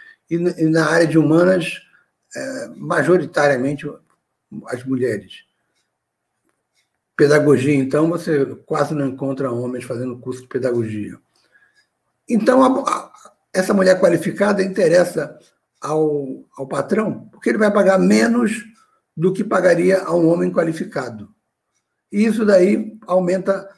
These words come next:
a sua taxa de lucro. Por isso que não existe uma muralha chinesa que querem colocar entre as lutas identitárias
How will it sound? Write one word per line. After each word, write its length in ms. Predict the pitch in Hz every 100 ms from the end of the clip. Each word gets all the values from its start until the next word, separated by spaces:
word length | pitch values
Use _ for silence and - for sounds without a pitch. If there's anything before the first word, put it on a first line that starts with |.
| _
a 100 | 156
sua 220 | 160 185
taxa 320 | - 151 151 151
de 120 | 156
lucro. 460 | 139 131 127 - _ _ _ _ _ _ _ _ _
Por 200 | 262 214
isso 520 | 269 - - 131 - - _ _ _ _ _ _ _
que 640 | - 220 208 202 185 - - _ _
não 180 | 175 226
existe 460 | 220 147 196 214 -
uma 160 | 180
muralha 500 | 175 160 156 175 165
chinesa 880 | 160 - 151 143 180 139 110 107 101 _ _ _ _ _ _
que 120 | 147
querem 840 | 131 156 165 160 147 135 113 110 - -
colocar 720 | 156 147 - 180 170 131 - _ _ _ _ -
entre 520 | 170 170 175 165 156
as 180 | 156 143
lutas 540 | 165 180 175 147 - _ _ _ -
identitárias 1000 | 147 185 165 - - 185 143 113 -